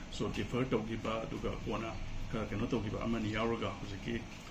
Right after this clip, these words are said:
ꯀꯩꯅꯣꯁꯤꯡꯗꯨꯅꯤ ꯑꯩꯅ, ꯑ, ꯍꯥꯏꯖꯔꯤꯕꯗꯣ꯫ ꯑꯗꯨꯒ ꯔꯤꯇꯥꯌꯔꯗ ꯆꯤꯐ ꯖꯁꯇꯤꯁꯦꯁꯀꯤ ꯑꯦꯂꯥꯎꯋꯦꯟꯁꯁꯤ ꯑꯩ ꯑꯗꯨꯝ ꯁꯤꯒꯤ ꯗꯤꯇꯦꯜ ꯑꯗꯨꯝ ꯄꯤꯖꯒꯦ꯫ ꯍꯥꯟꯅꯒꯤ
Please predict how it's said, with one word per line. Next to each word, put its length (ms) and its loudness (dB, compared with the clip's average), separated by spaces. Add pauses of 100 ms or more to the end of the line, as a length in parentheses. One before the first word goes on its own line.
(140)
ꯀꯩꯅꯣꯁꯤꯡꯗꯨꯅꯤ 680 2
ꯑꯩꯅ, 220 0
ꯑ, 1160 -6
ꯍꯥꯏꯖꯔꯤꯕꯗꯣ꯫ 520 2 (480)
ꯑꯗꯨꯒ 440 8 (560)
ꯔꯤꯇꯥꯌꯔꯗ 420 8
ꯆꯤꯐ 180 4
ꯖꯁꯇꯤꯁꯦꯁꯀꯤ 560 4
ꯑꯦꯂꯥꯎꯋꯦꯟꯁꯁꯤ 640 8 (200)
ꯑꯩ 100 -2
ꯑꯗꯨꯝ 180 -4
ꯁꯤꯒꯤ 220 -2 (100)
ꯗꯤꯇꯦꯜ 300 4
ꯑꯗꯨꯝ 180 0
ꯄꯤꯖꯒꯦ꯫ 320 0
ꯍꯥꯟꯅꯒꯤ 480 2